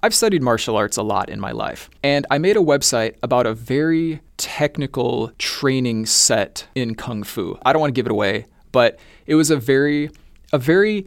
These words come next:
niche thing in Kung Fu. And I knew a bit about it, and there wasn't a lot of information about it. So I made a website, and I had about twenty articles on it. They were all handwritten by me. They were pretty good. And this website was ranking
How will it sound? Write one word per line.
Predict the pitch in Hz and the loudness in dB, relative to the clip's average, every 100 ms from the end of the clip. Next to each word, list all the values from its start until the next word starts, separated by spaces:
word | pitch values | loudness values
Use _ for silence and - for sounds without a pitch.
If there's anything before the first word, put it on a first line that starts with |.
| - | -2
niche | 135 135 143 139 - - - | 0 4 2 2 -4 -6 -12
thing | - - 139 120 110 104 - | -8 -2 0 0 -4 -8 -6
in | 117 | -6
Kung | 117 123 110 | -4 -6 -6
Fu. | - 110 104 - - | -6 -8 -8 -8 -2
And | 151 147 | 0 0
I | |
knew | 165 190 | 2 2
a | |
bit | 175 170 | 2 0
about | 139 117 110 | 2 2 2
it, | 117 113 | 0 -2
and | 117 | -2
there | |
wasn't | 120 135 147 | 0 0 2
a | 139 | 2
lot | 131 | 2
of | 127 | 2
information | 123 - 110 110 107 | -4 -4 -4 -4 -4
about | 104 95 | -4 -2
it. | 98 - - - | -4 -8 -20 -4
So | 151 | -2
I | 147 | 0
made | 185 | 2
a | |
website, | 143 113 - 110 110 - - | 2 0 0 0 -2 -6 -6
and | 113 110 | -4 -2
I | 120 | 0
had | 170 170 | 2 2
about | 139 120 - | 4 2 0
twenty | - 180 185 | -6 -2 0
articles | 143 131 127 131 131 | 2 0 -2 -2 0
on | 117 | 0
it. | 113 113 - - | -2 -4 -8 -10
They | 127 | -2
were | 120 131 | 2 2
all | 139 | 2
handwritten | 151 165 131 120 131 | -2 -2 0 0 0
by | 123 127 | -2 -2
me. | 117 113 110 - - | -4 -6 -8 -10 -14
They | - 113 | -6 -4
were | 123 | -2
pretty | - 139 143 | -2 -2 0
good. | 127 113 107 - 120 | 0 -2 -4 -6 -6
And | 120 117 117 | -4 -4 -6
this | 147 - | -4 -2
website | 185 - 165 | -2 0 0
was | 147 | 0
ranking | 156 180 170 127 | -2 -2 -4 -6